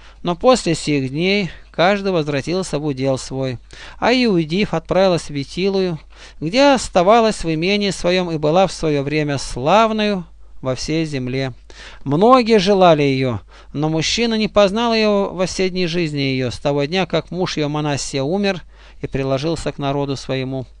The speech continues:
Она приобрела великую славу и состарилась в доме мужа своего, прожив до ста пяти лет,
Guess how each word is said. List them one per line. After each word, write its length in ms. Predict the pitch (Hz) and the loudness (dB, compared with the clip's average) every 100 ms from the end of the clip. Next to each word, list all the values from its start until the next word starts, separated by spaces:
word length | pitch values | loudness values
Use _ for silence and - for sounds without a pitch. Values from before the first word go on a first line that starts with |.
| - - - - - - - | -20 -20 -20 -20 -20 -20 -8
Она 360 | - 170 226 285 | 4 4 6 4
приобрела 580 | - 233 233 220 220 247 | 4 4 4 4 6 6
великую 460 | 226 208 226 220 196 | 4 2 0 2 0
славу 580 | - 170 180 180 175 143 - - | 2 6 6 6 2 -4 -12 -10
и 80 | 156 | -4
состарилась 720 | 165 147 - 208 220 208 196 | -2 -2 4 6 6 4 2
в 60 | |
доме 280 | 147 190 196 | 2 0 0
мужа 320 | 170 185 170 | 0 0 0
своего, 560 | 170 - 151 147 143 123 - - - - - | -2 -2 0 0 -2 -4 -8 -20 -20 -20 -6
прожив 460 | - 135 165 220 | -2 0 2 0
до 160 | 160 135 | 2 0
ста 320 | - - 214 | 0 2 2
пяти 400 | - 175 - 165 | 0 -6 -4 -4
лет, 340 | 143 135 131 | 0 0 -2